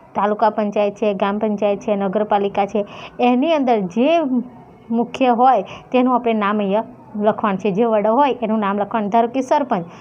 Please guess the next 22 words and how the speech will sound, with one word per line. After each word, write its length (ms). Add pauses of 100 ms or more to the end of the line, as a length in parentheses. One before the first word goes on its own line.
(140)
તો 80
મારા 300
ગામના 300
સરપંચનું 500
નામ 220
શું 180
છે? 260 (380)
પૂજાભાઈ. 520 (380)
એવી 180
રીતે 220
હું 160
મારા 200
ગામના 320
સરપંચનું 480
નામ 260 (180)
અહીંયા 320 (240)
લખીશ. 400 (100)
એવી 200
રીતે 260
તમારે 420
પણ 280 (280)
લખવાનું 640